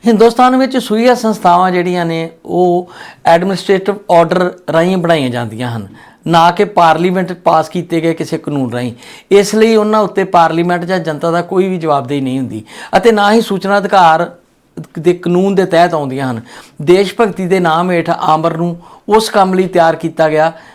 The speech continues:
ਜਿਹਦੀ ਉਹਨੂੰ ਕੋਈ ਸਿਖਲਾਈ ਵੀ ਨਹੀਂ ਸੀ ਦਿੱਤੀ ਗਈ। ਉਹਨੂੰ ਤਾਂ ਉਸ ਵਿਅਕਤੀ ਦਾ ਅਸਲੀ ਨਾਂ ਤੇ ਉਸ ਸੰਸਥਾ ਦਾ ਨਾਮ ਹੀ ਨਹੀਂ ਸੀ ਪਤਾ, ਜਿਸ ਨੇ ਉਹਨੂੰ ਇਹ ਕੰਮ ਸੌਂਪਿਆ ਸੀ। ਹਿੰਦੁਸਤਾਨੀ ਸੂਈਆ ਏਜੰਸੀਆਂ ਵਿੱਚ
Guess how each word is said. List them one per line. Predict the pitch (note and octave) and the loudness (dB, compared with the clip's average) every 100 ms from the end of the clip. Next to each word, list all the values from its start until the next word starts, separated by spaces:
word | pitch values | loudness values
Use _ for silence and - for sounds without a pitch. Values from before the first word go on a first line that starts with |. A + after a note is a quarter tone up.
| _ | _
ਜਿਹਦੀ | D3 G3 G#3 G#3+ | 0 2 4 2
ਉਹਨੂੰ | G3 F#3 | 0 0
ਕੋਈ | F#3 | -2
ਸਿਖਲਾਈ | F3+ E3 D#3 D3+ | -2 -4 0 0
ਵੀ | D3+ | -2
ਨਹੀਂ | C#3+ C3+ | -4 -6
ਸੀ | C3+ | -8
ਦਿੱਤੀ | B2+ A#2 A#2+ A#2 | -12 -10 -10 -10
ਗਈ। | A#2 - - - | -10 -14 -20 -2
ਉਹਨੂੰ | G#3 A#3 B3 B3+ A#3 - - - _ | 2 4 4 2 -2 -12 -20 -20 _
ਤਾਂ | G3 G3+ | 2 2
ਉਸ | - G3+ G3+ F#3 | 2 -2 -2 -2
ਵਿਅਕਤੀ | F#3 - G3+ | -4 -2 -2
ਦਾ | F#3+ F#3+ | 2 0
ਅਸਲੀ | F#3 F#3+ | 0 -4
ਨਾਂ | F#3+ D#3 D#3 F3 F3 _ _ | -2 0 0 -2 -4 _ _
ਤੇ | F3+ | 0
ਉਸ | F#3+ F#3 | 0 -2
ਸੰਸਥਾ | F3+ E3+ F#3+ G3 | -4 0 2 2
ਦਾ | F#3+ | 2
ਨਾਮ | D#3+ D3+ F#3 A3 | 0 0 2 2
ਹੀ | A#3+ | 2
ਨਹੀਂ | G#3+ | 2
ਸੀ | F3 | 0
ਪਤਾ, | F#3+ D3+ D#3+ E3+ - - - - | -2 0 0 0 -4 -20 -20 -6
ਜਿਸ | D3+ G3 G3 | 0 0 2
ਨੇ | G#3 | 0
ਉਹਨੂੰ | F#3+ F#3 | 0 -2
ਇਹ | |
ਕੰਮ | F#3+ D#3+ D3 | 0 -2 -2
ਸੌਂਪਿਆ | C#3 A#2 C3 B2+ | -6 -6 -6 -6
ਸੀ। | B2 A2+ - - - G3 | -8 -14 -20 -20 -12 -4
ਹਿੰਦੁਸਤਾਨੀ | G3 G3 G3 G#3+ A3+ | 0 0 2 2 2
ਸੂਈਆ | G#3+ G3+ A3 | 0 0 0
ਏਜੰਸੀਆਂ | G3+ F#3+ E3+ G3+ G3 | 0 -4 -4 -2 -2
ਵਿੱਚ | F3 F3 | -4 -6